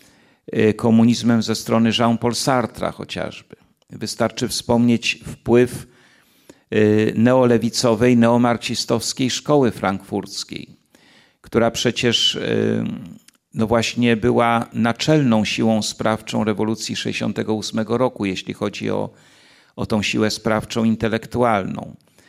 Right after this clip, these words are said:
Jeden z przedstawicieli tej szkoły, taki komunista Willy Münzenberg, powiedział kiedyś: "Uczynimy Zachód tak zepsutym, że aż będzie śmierdział". I oni to zrobili.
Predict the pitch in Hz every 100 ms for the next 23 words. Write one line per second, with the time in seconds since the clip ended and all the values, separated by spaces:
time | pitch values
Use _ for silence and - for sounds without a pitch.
0 | _ _ _ 107 110 120 - - 117 -
1 | 120 113 117 147 143 113 107 98 - _
2 | _ _ _ _ _ _ - - - 107
3 | - - 127 117 107 98 - 107 107 107
4 | 113 120 - 110 95 107 107 107 123 117
5 | 117 110 104 104 - - _ _ _ _
6 | _ _ - 104 113 120 107 107 110 107
7 | 107 - - _ _ _ 113 - 113 117
8 | 117 117 110 120 107 117 107 113 110 -
9 | 113 117 104 110 107 95 117 117 113 135
10 | 131 98 - - - - _ _ _ _
11 | _ _ _ - 127 151 156 156 147 156
12 | 151 135 - -